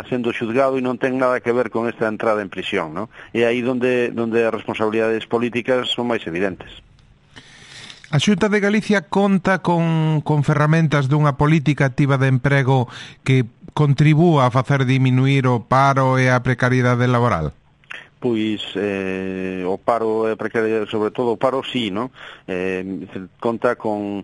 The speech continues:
Speaker 1: fondos europeos, eh, procedentes do Fondo Social Europeo e outros, que poderían ser activadas dunha forma moito máis dilixente e máis activa, eh, para favorecer, pois, dúas cousas: a empregabilidade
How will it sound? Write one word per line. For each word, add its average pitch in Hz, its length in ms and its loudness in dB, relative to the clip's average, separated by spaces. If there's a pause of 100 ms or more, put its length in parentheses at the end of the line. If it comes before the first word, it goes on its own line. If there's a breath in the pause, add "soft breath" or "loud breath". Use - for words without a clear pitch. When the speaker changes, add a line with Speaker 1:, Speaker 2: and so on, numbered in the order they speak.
(280 loud breath)
Speaker 1:
fondos 117 480 -2
europeos, 110 560 0 (320)
eh, 90 320 -6
procedentes 104 640 -4
do 98 320 -4
Fondo 110 240 -4
Social 107 320 -4
Europeo 104 640 -2
e 104 160 -2
outros, 120 480 -2 (400 loud breath)
que 107 80 -4
poderían 110 400 -2
ser 120 400 0 (320)
activadas 120 560 0
dunha 110 240 -2
forma 113 320 -2
moito 113 400 -4
máis 113 240 -2
dilixente 107 480 -4
e - 0 -
máis 110 240 -4
activa, 123 480 -2 (320 loud breath)
eh, 104 240 0
para 101 560 0
favorecer, 107 720 -2
pois, 98 160 -8
dúas 104 240 -4
cousas: 107 400 -2
a 95 240 -2
empregabilidade 104 1040 -2